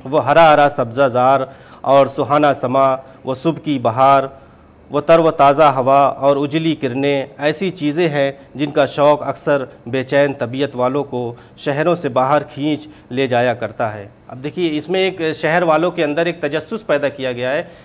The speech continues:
कि शहर वाले जब आप, ये मैं देखते हैं कि या ख-, कहीं पर भी देखते हैं, कोई सीन देखते हैं, कोई मंज़र देखते हैं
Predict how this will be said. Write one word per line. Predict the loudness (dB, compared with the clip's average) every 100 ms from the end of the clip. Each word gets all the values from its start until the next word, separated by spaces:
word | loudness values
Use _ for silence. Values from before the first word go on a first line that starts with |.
| -10
कि | -8
शहर | -6 -2 2
वाले | 2 2 0
जब | -4 -6
आप, | -12 -12 -12
ये | -8 -4
मैं | -4 -2
देखते | -6 -4 -2
हैं | -2 -2
कि | -4 -2
या | -2
ख-, | -4
कहीं | -10 -8 -6
पर | -2 -2
भी | -2
देखते | -4 -6 -6
हैं, | -6 -6 -8 -16 -10 -4
कोई | -4
सीन | 0 0 2
देखते | 0 -4 -6
हैं, | -4
कोई | -4
मंज़र | -4 -4 -4
देखते | -4 -6 -6 -6
हैं | -4 -4 -6